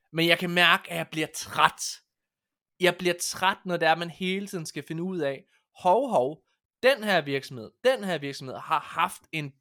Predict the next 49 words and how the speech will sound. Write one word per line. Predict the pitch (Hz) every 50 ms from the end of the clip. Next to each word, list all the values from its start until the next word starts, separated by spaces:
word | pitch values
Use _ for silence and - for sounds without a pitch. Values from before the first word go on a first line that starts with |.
| _ -
dårlig | 135 117 123 147 160 175 175 -
arbejdskultur | 123 120 123 135 - 175 156 - - - 143 127 - - 156 135 123 -
i | -
en | 131 127 127
masse | 127 131 139 - - 135
år. | 113 107 - _ _ _ _ _ _ _ _ _ _ _ _ _ _ 208
Det | 202 196
er | 190
nu, | 185 185 185 202 220 233 226 -
at | - 156 -
folk | - - 180 175 170 170
er | 156
begyndt, | 143 147 - - 175 175 175 - - _ _ _
altså, | - 151 131 143 135 127 - _ _ -
og | 156 160 - - _ _ _ _ _ _ -
så | - - 214 220
kan | 233 202
vi | 170
sidde | 151 - 190 190
og | 185
sige, | - 165
vi | 156 160
kan | 160 160
godt | 190 196 -
sidde | - 196 180
og | 170
snakke | - 160 170 165 165
om, | 147 127
at | 127 - _ _ _ -
det | 175 175
skulle | - - 160
være | 147 139
gjort | - 185 165 - -
lang | 143 156 160 -
tid | - 156 143 - _ -
forinden, | 147 131 127 127 135 143 143 127
og, | 101 107 104 - _ _ _ _
og | - 127 131 135
det | 156
er | 156
også, | 156 -
hvor | 156 139
dårligt | 147 139 143 156 147
det | 147 131
har | - 160 139 123
været, | 113 120 131 139 131
den | 135
her | 123 117
kultur. | - 131 123 135 127 113